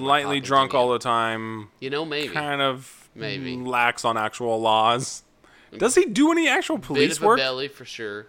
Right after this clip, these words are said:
Speaker 1: Um, I think he does a little bit. I think he watches out for his city.
Speaker 2: He just fights a bunch of Russians in a mirror maze. <laughs>
Speaker 1: That's true. He does. Yep. <clears throat> So that's probably my favorite one.
Speaker 2: Steals cars.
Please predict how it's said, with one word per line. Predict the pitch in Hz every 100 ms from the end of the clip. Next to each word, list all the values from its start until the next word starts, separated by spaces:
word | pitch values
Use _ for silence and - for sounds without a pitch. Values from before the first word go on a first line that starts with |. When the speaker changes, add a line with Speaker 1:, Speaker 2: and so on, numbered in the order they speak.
| _
Speaker 1:
Um, | 135 147 156 160 160 160 _ - _ _ _ _ _ _ _ _
I | 370
think | - 175
he | 123
does | 101 92
a | 90
little | 92 98
bit. | 170
I | 320
think | 302 196
he | 139
watches | 110 101 98 110 101
out | 95 92
for | 101
his | 90 104
city. | - - 104 92 110 - - - -
Speaker 2:
He | - 302
just | 269 -
fights | 180 180
a | 185
bunch | 180 190
of | 185 143
Russians | 151 160 208 202
in | 226
a |
mirror | 233 277 220 160
maze. | 139 135 143 - - -
<laughs> |
Speaker 1:
That's | 101 107 -
true. | 110 104
He | 98 110
does. | 123 113 104
Yep. | 123 123 _ _
<clears throat> | - 147 151 123
So | - 117 101 117
that's | 151
probably | - 127 107
my | 95
favorite | - 92
one. | - 90
Speaker 2:
Steals | 131 117
cars. | - 107 107 107 107 -